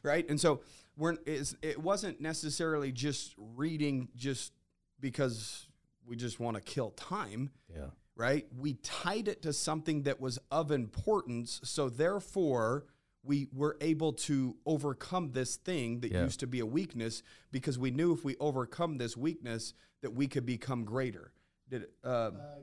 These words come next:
Speaker 1: glutamate? <sighs> There's a different one. I'm just drawing a blank right now. There's a, there's another one
Speaker 2: <laughs>
Speaker 1: in the, in the brain book. But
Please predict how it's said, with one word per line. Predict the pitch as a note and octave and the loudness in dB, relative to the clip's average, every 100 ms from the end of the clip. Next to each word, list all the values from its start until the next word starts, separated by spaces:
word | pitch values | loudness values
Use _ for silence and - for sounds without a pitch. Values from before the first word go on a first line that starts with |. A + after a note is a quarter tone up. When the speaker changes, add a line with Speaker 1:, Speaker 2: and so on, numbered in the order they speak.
| - _ - _ _ _ _ _ _ _ _ _ _ _ B2+ | -20 _ -20 _ _ _ _ _ _ _ _ _ _ _ -2
Speaker 1:
glutamate? | C3 B2+ C3 C#3 - - | 0 2 0 0 -4 -14
<sighs> | - - | -20 -8
There's | B2 C3 A#2 | -2 -2 -2
a | |
different | G#2+ G#2+ - F#2 | -2 -4 -4 -8
one. | F#2+ G#2 G#2+ | -8 -8 -8
I'm | A#2+ A#2+ | -6 -6
just | B2+ A#2+ - C3+ | -4 -6 -8 -8
drawing | A#2 A#2+ A2 | 0 0 0
a | G#2 | -4
blank | G#2 G2+ G#2 A2 | -8 -10 -8 -6
right | G2+ | -6
now. | G2+ G#2 G#2+ | -6 -4 0
There's | A#2+ B2 | 0 0
a, | B2+ | 0
there's | C3+ C3 | 2 4
another | B2 A2+ A2 A2 | 4 2 2 2
one | A2 A2+ - - | 2 0 -4 -4
Speaker 2:
<laughs> | B2 | -2
Speaker 1:
in | B2 | -2
the, | A#2+ B2 | -2 -2
in | |
the | A#2+ | -2
brain | A2+ A#2 A2+ | 0 0 2
book. | A2 G#2+ | -2 0
But | D3+ D3 G2 | 4 4 4